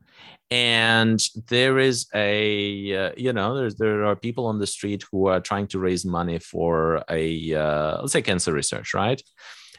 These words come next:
And you give them money, okay? But what decision have you made just now? Well, you made that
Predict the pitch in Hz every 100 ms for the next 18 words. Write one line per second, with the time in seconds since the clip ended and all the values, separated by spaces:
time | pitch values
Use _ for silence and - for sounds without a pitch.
0 | _ 120 120 113 110 110 107 - - 196
1 | 196 165 110 82 78 113 _ _ - 98
2 | 104 139 190 _ _ _ _ _ _ _
3 | _ _ 127 127 - 147 175 170 160 135
4 | 113 117 107 98 95 87 67 65 - 62
5 | 57 - _ - - 123 120 120 131 139
6 | 185 170 139 139 143